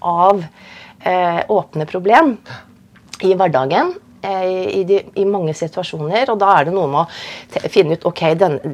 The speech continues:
de eks-, ek-, etablerte måten å løse dette problemet på, de funker kanskje ikke så godt, så da må vi finne noen nye måter som kan, eh, fungere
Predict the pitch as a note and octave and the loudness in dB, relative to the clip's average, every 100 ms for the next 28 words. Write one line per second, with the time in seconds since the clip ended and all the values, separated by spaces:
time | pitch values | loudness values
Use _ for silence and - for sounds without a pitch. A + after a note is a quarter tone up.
0 | D#3+ F3+ F3+ - - D#3+ D#3 - A3+ - | -2 2 0 -2 -10 -8 -8 -4 -4 -2
1 | F3+ F3+ E3 D#3 - F3+ F#3+ - - F3+ | -2 -2 2 2 2 0 0 -2 -2 2
2 | F#3+ F#3 A#2+ - F3+ F3 - E3+ D3 D3 | 4 4 2 0 -4 -4 -6 -4 -4 -4
3 | - C#4+ G#3+ A#3 - - - - - _ | -4 -2 -2 -4 -6 -20 -20 -20 -20 _
4 | - D#4+ A#3+ E3 C#3+ D3+ C#3 D3+ D3+ - | -12 -6 -4 -4 -8 -8 -8 -8 -8 -8
5 | F3+ B3+ - - G#3 F#3 F3+ F#3+ G#3+ A3+ | -2 -2 -2 -2 0 0 -2 -2 -2 -2
6 | D#3+ E3 F3+ F#3+ C3 C3 - - - - | -4 -4 -4 -2 -2 -6 -10 -20 -20 -20
7 | - F3+ D3 - G#2+ - C#3 C#3 - C#3+ | -12 -8 -8 -4 -6 -6 -8 -8 -10 -8
8 | C#3 C#3+ C#3 C#3 C#3 C#3 C3+ C#3+ - F#3+ | -8 -6 -6 -6 -6 -6 -8 -12 -18 -20
9 | F#3 F#3+ G3 _ _ - _ - G3 D#3+ | -20 -20 -20 _ _ -20 _ -12 -10 -6
10 | B2+ - D#2 | -6 -6 -10